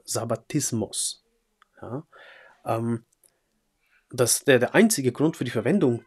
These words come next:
dieses Wörtchens hier, ihr seht es dort oben, griechisch Sabbatismus, anstelle, äh, von einfach, dass er einfach von Ruhe redet,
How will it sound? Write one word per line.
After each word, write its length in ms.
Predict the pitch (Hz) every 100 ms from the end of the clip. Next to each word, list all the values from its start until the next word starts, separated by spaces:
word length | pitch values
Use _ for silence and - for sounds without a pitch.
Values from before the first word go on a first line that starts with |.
| -
dieses 380 | 208 175 127 120
Wörtchens 480 | 139 - 123 120
hier, 320 | - 117 185 -
ihr 60 |
seht 200 | - 127
es 120 | 123
dort 220 | - 113 -
oben, 380 | 120 208 247 - _ _ _ _ 110
griechisch 400 | 127 123 - -
Sabbatismus, 840 | 107 117 - 185 - 131 208 - - - - -
anstelle, 560 | 135 - - 123 117 _ _ _ _ _ _ _ _
äh, 320 | - 123 117 117
von 220 | - 123
einfach, 420 | 123 123 110 - _ _ _ _
dass 160 | - -
er 60 | 117
einfach 180 | -
von 180 | 123 120
Ruhe 340 | 127 196 143 117
redet, 380 | 117 151 -